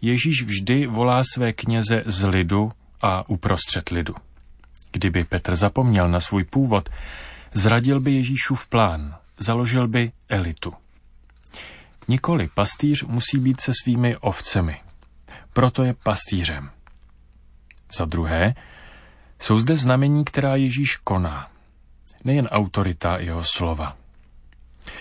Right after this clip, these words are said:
Ježíš, aby v něj měli důvěru, koná ten úžasný zázrak, který nikdo nečekal. Kde Ježíš je, tam je cítit jeho síla. A Petr, když bude pochybovat, když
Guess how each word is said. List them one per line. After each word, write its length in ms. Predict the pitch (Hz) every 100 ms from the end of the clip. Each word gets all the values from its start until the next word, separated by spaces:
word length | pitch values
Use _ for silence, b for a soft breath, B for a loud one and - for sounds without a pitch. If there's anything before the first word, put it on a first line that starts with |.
| B B
Ježíš, 460 | 104 98 110 123 123
aby 200 | 107 110
v 80 |
něj 180 | 113 113
měli 260 | 110 110 107
důvěru, 560 | 92 95 92 98 104
koná 380 | 117 110 117 113
ten 200 | 113 107
úžasný 540 | 104 113 127 123 131 113
zázrak, 420 | 104 98 107 113
který 220 | - 107
nikdo 260 | 107 107 113
nečekal. 560 | 120 - 147 - 92 82 B B B B B B -
Kde 200 | 98 98
Ježíš 500 | 98 98 104 - 110
je, 320 | 104 107 131 - - -
tam 160 | 107
je 80 | 113
cítit 360 | - 110 113 117
jeho 180 | 110 110
síla. 560 | - 98 90 82 87 - - - - - - - -
A 60 | -
Petr, 340 | 120 - 87
když 380 | 85 87 90 -
bude 300 | 92 98 -
pochybovat, 640 | - - 131 123 95 90 - B B B
když 420 | - 98 95 -